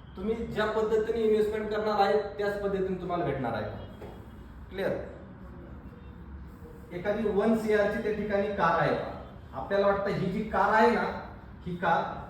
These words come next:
ही एक लाखामध्ये यावं, न्यू कार, येणं पॉसिबल आहे का? नाही, प्रॅक्टिकल या गोष्टी पॉसिबल नाही. तुम्हाला त्याच पद्धतीने त्याच पटीमध्ये प्रॉफिट राहणार आहे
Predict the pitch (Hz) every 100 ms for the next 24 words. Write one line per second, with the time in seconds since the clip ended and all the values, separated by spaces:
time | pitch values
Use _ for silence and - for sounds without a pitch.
0 | - 196 190 196 196 190 165 175 165 156
1 | - - - - - - - 151 165 151
2 | - - - - - - - 180 202 208
3 | 214 214 214 214 214 214 214 - - -
4 | - - - 180 214 196 190 - 220 220
5 | 220 214 - 240 214 220 233 196 - -
6 | - - - - - 147 175 214 - -
7 | 196 233 - 220 196 185 190 190 208 208
8 | - 226 233 226 202 233 220 214 214 196
9 | 180 180 170 160 160 151 151